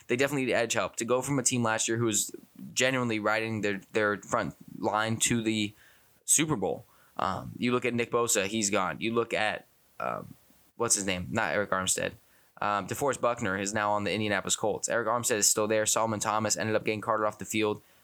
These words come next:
um, with a knee injury as well. I don't have the insight on that right now.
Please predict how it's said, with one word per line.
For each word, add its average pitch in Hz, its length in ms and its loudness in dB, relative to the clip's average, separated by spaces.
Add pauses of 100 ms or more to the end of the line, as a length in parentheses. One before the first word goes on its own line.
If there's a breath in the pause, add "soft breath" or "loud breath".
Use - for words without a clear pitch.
um, 101 220 0
with 104 120 0
a 107 40 0
knee 107 180 2
injury 104 260 0
as 98 180 -2
well. 104 500 -2 (220)
I - 80 -2
don't 107 120 0
have 110 100 0
the 98 140 -2
insight 101 300 0
on 101 240 0
that 110 140 0
right 120 180 0
now. 135 280 -2